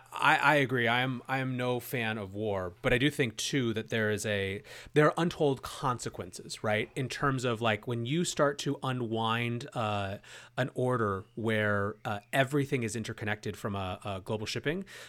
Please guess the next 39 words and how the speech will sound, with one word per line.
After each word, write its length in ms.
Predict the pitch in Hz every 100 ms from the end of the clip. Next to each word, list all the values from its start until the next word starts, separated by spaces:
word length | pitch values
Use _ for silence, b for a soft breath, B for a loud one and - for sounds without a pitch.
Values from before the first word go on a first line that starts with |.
| B
what 140 | 165
you 120 | 160 123
do 240 | 139 214
is 140 | 139
you 60 | 127
create 300 | - 131 120
a 40 |
scenario 600 | 113 117 113 190 143 110
where 560 | 101 107 104 104 104 104 B B B B
all 160 | 127 143
of 60 |
a 60 | 160
sudden 320 | 156 160 127
there 240 | 113 113
are, 380 | 107 107 107 107 - - 113
uh, 240 | 98 98
really 260 | 104 127 135
rich 220 | 131 131
countries 340 | 131 123 131 113
and 100 | 110
really 200 | 117 113
poor 180 | 127
countries, 420 | 123 123 113 117 101
not 220 | 120 123
based 300 | 120 120 127
on 320 | 113 104 104
where 120 | 123
they 120 | 120
sit 180 | 104 147
in 60 | 127
the 60 |
global 280 | 113 117 107
order, 220 | 113 135
but 120 | 104 113
based 220 | 113 -
on 60 |
their 120 | 107 104
actual 360 | 113 - 95
resources. 640 | 120 135 - - - -